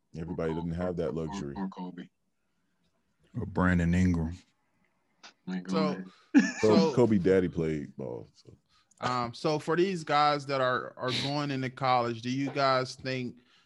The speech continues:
Speaker 4: there should be any mandatory classes on finances and money,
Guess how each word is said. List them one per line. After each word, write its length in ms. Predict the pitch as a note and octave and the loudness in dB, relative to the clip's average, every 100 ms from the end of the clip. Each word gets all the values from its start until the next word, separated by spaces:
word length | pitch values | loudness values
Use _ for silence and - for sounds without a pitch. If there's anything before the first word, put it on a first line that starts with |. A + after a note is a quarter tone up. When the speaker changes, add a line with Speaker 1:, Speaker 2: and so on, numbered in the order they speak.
| _ | _
Speaker 4:
there 120 | C3+ | -6
should 280 | C3 - C3 | -6 -6 -6
be 380 | C3+ C3+ A2 B2+ | -4 -4 -4 -6
any 380 | C3 B2+ B2 B2 | -6 -6 -6 -6
mandatory 880 | A#2+ C3 C#3 C3+ C3 C3+ B2 A#2+ A#2 | -4 -4 -4 -6 -6 -6 -4 -4 -4
classes 680 | - B2+ B2+ B2 C3 A#2+ | -4 0 0 -2 -6 -8
on 160 | A#2 A2 | -8 -10
finances 880 | - D#3 D3+ D3+ C#3+ A#2 - C3+ B2+ | -6 -2 0 -2 -4 -8 -10 -10 -8
and 240 | B2 A#2+ | -8 -6
money, 560 | C3 C3+ C3+ C3 C3 | -6 -6 -6 -6 -6